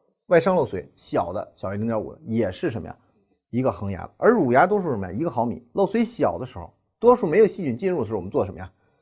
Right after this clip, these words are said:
直接盖髓。盖髓剂就是用氢氧化钙。它的主要方法就是正常情况下把盖髓剂盖那之后补上。一般的盖髓剂放多长时间？四到六周，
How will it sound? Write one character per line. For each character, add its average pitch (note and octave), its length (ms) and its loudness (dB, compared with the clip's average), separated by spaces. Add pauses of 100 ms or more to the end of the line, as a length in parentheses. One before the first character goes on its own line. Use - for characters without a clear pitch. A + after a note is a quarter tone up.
(280)
直 A2+ 140 -8
接 C3+ 100 2
盖 B2 160 0
髓。 - 280 -14
盖 A3 140 6
髓 A3 140 2
剂 A#3+ 200 -2
就 F#3+ 80 4
是 F3 60 4
用 C#3 100 0
氢 F#3+ 160 -4
氧 A2 100 -4
化 A#2 100 -8
钙。 C#3+ 240 -4 (640)
它 C4+ 140 6
的 C4+ 100 8
主 C#3+ 140 2
要 F3 120 10
方 B3+ 280 2
法 D3+ 140 -2
就 D3 100 -6
是 E3 60 -8
正 F#3 140 -6
常 E3 100 -6
情 E3 100 -6
况 D#3+ 60 -4
下 C#3+ 40 -4
把 A#2 100 -2
盖 F3 140 -2
髓 E3 180 -4
剂 F#3+ 140 -8
盖 D#3+ 160 0
那 A#2 120 -4
之 C#3 80 -8
后 C3+ 80 -6
补 F2 200 -12
上。 - 180 -10 (280)
一 G3 140 -2
般 A#3 120 10
的 A3 80 4
盖 G3+ 140 4
髓 G#3 140 -4
剂 F#3+ 140 2
放 F3 220 2
多 F#3+ 80 2
长 F#3+ 100 2
时 A#2+ 120 -8
间？ G#2 200 -4 (680)
四 - 180 -8
到 G3+ 120 8
六 F#3+ 140 6
周， E3 300 2